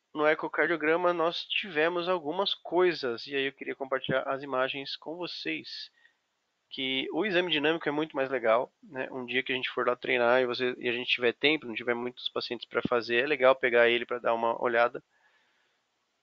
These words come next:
Eh, e não se assustem, vocês não vão conseguir ver as coisas do lado certo. Deixa eu compartilhar com vocês as imagens que eu tenho dele.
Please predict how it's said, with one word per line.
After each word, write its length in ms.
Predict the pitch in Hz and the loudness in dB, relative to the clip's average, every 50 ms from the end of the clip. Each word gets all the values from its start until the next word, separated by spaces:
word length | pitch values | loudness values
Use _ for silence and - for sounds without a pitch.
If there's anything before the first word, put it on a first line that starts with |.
| _ _ _ - | _ _ _ 0
Eh, 600 | 127 127 127 127 127 127 123 123 123 127 - - - | 4 6 6 6 6 6 6 4 4 2 -2 -6 -6
e 100 | 135 131 | -4 -2
não 160 | 127 123 127 | 0 0 0
se 100 | - - | 0 -2
assustem, 400 | 127 - - 123 120 - - 127 | -4 -4 -4 -4 -4 -4 -4 -4
vocês 280 | 117 110 - - 117 117 | -4 -4 -6 -6 -6 -6
não 80 | 117 | -6
vão 100 | 110 110 | -8 -8
conseguir 300 | - - - - 120 113 | -10 -12 -12 -12 -10 -6
ver 100 | 110 117 | -2 -2
as 120 | 117 117 - | -2 -2 -2
coisas 300 | - - 113 104 107 - | -4 -6 -6 -6 -6 -8
do 80 | 107 | -6
lado 200 | 110 113 110 - | -2 -2 -2 -2
certo. 440 | - - - - - - _ - - _ | -4 -8 -8 -8 -10 -12 _ -20 -20 _
Deixa 280 | - 151 151 143 160 156 | -16 -4 0 0 2 2
eu 40 | - | 2
compartilhar 400 | 175 156 151 147 - 147 139 135 | 2 4 4 4 4 4 4 4
com 80 | 135 | 4
vocês 260 | 139 131 - - 131 123 | 2 -4 -2 -4 -4 -2
as 40 | |
imagens 340 | 131 127 123 120 120 120 - | 0 2 2 2 2 0 -6
que 100 | - - | -6 -6
eu 40 | 120 | -6
tenho 240 | - - 120 120 123 | -4 -2 -4 -2 0
dele. 280 | 123 131 135 139 - | 0 0 0 0 -2